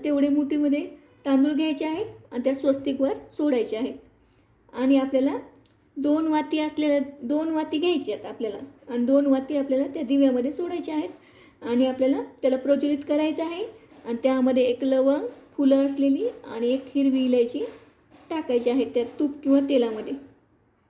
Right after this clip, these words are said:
ह्या दिव्यामध्ये आपल्याला टाकायचं आहे आणि आपल्याला हे दिवा चालू असतानाच आपल्याला, अं, पूजा झाल्या, दिवे हे झाल्याच्या नंतर आपल्याला एकशे आठ वेळेस, अं, ओम नमः शिवाय हा मंत्र म्हणायचा आहे.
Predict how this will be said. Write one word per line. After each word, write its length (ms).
ह्या 120
दिव्यामध्ये 540
आपल्याला 360
टाकायचं 380
आहे 260
आणि 320
आपल्याला 340
हे 160
दिवा 380
चालू 360
असतानाच 760
आपल्याला, 420
अं, 840
पूजा 220
झाल्या, 280
दिवे 340
हे 360
झाल्याच्या 400
नंतर 240
आपल्याला 300
एकशे 220
आठ 240
वेळेस, 320
अं, 320
ओम 180
नमः 280
शिवाय 240
हा 200
मंत्र 320
म्हणायचा 420
आहे. 380